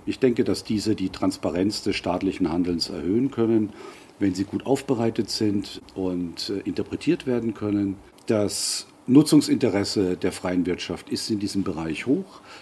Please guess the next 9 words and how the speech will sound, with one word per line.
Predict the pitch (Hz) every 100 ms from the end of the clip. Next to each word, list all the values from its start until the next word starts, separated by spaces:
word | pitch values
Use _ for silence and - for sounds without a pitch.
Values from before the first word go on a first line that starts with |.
| -
für | - 127
Apps, | 107 104 -
für | - 139
K-I-Anwendungen, | 139 113 117 113 104 101 101 95 98 92
für | - 131
Dashboards. | 107 104 - 107 101 95 -
Und | - 95 90 - - - - - - -
ich | - 110
denke, | 110 107 101 101